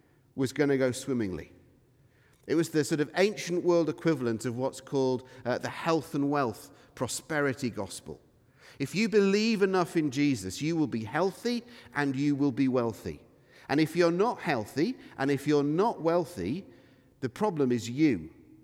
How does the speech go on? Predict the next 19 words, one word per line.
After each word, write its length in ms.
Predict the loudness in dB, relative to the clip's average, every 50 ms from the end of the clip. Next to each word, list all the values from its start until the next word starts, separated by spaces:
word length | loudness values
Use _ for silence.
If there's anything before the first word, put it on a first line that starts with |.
| -20 _ _ _ _ -10
because 360 | -10 -6 -2 -2 -2 0 0
you 180 | 0 0 0 0
haven't 260 | 0 -2 -2 -2 -2
got 180 | -2 -2 -2
enough 200 | -2 -2 -4 -4
faith. 520 | -4 -2 -2 -2 -2 -2 -6 -14 -20 -20 -20 _ _ _ _ _ _ _ _
It's 80 | -14
quite 220 | -6 -2 -2 -2 -2
handy. 460 | -2 -2 -2 -2 0 0 0 0 -2 -4 -12 -20 -20 -20 -20 -16
It's 100 | -6 -2
not 140 | 0 0 0
the 60 | 0
person 420 | 0 2 4 4 4 2 2 2 2
who's 160 | 2 2 0
speaking, 540 | -2 0 2 2 2 2 0 -2 -2 -2 -4 -8 -12 -6 -2
and 120 | 0 0
it's 160 | 0 0 2
not 260 | 2 2 2 0 -2
God. 320 | -2 0 2 2 2 0